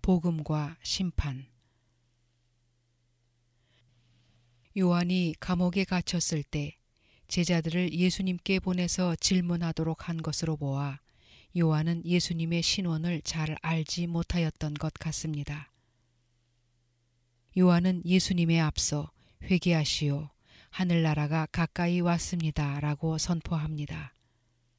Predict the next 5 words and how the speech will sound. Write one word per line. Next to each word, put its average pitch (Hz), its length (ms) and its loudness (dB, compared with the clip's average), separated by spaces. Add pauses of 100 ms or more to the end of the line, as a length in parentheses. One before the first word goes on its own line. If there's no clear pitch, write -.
(920)
마테오복음서 170 880 0
삼 175 280 -2
장 170 300 -2
이 170 160 -2
절, 147 320 -6